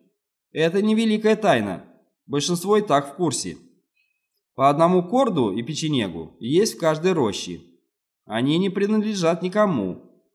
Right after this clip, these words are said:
в общественной собственности. Но есть два подготовленных расчёта. Всего четыре бойца. И ещё двое учились на замену.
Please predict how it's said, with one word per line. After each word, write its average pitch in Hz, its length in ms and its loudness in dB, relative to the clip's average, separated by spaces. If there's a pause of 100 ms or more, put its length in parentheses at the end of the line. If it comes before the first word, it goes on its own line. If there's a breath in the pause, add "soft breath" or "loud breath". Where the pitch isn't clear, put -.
(180)
в 101 60 -10
общественной 175 540 -2
собственности. 98 840 -4 (500)
Но 139 120 -4
есть 151 240 0
два 208 280 2
подготовленных 151 680 0
расчёта. 117 680 -4 (580)
Всего 185 440 0
четыре 180 360 0
бойца. 202 600 -2 (540)
И 131 100 -6
ещё 208 280 0
двое 135 480 0 (180)
учились 156 380 -4
на 220 80 -2
замену. 147 720 0